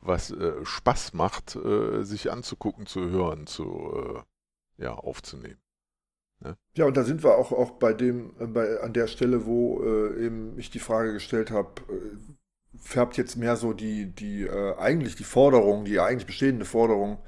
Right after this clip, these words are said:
Speaker 2: aus dem persönlichen Umfeld, nicht belogen zu werden, auf die Massengesellschaft ab oder andersrum. Ich bin der Ansicht, es passiert in erster Linie andersrum. Das heißt, äh, sowas wie, äh, Entertainment mit keinem Bezug zur Wahrheit, äh, wird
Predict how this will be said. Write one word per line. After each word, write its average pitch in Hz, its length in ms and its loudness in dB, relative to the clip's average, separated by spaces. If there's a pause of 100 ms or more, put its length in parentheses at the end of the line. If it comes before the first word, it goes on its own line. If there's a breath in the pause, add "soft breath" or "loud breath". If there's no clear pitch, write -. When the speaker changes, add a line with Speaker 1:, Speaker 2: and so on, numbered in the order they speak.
(360 loud breath)
Speaker 2:
aus - 220 -2
dem 107 260 -6
persönlichen 110 560 0
Umfeld, 110 400 -4
nicht 110 160 -10
belogen 113 420 0
zu 98 180 -8
werden, 98 360 0
auf 98 180 -4
die 117 80 -6
Massengesellschaft 104 920 -2
ab 87 240 -2
oder 104 220 -2
andersrum. 120 720 -4
Ich - 140 -12
bin 120 160 -2
der 98 120 0
Ansicht, 101 280 -6
es 104 80 -12
passiert - 380 -4
in 101 100 -10
erster 101 340 -6
Linie 95 300 -6
andersrum. 117 640 -8 (440)
Das 113 160 -4
heißt, 107 360 0
äh, 110 200 2
sowas 110 380 -2
wie, 104 260 -4
äh, 101 260 -2
Entertainment 123 760 0
mit - 180 -10
keinem 127 320 4
Bezug 127 400 -4
zur 123 180 0
Wahrheit, 117 540 2
äh, 104 300 -2 (500)
wird 123 480 -6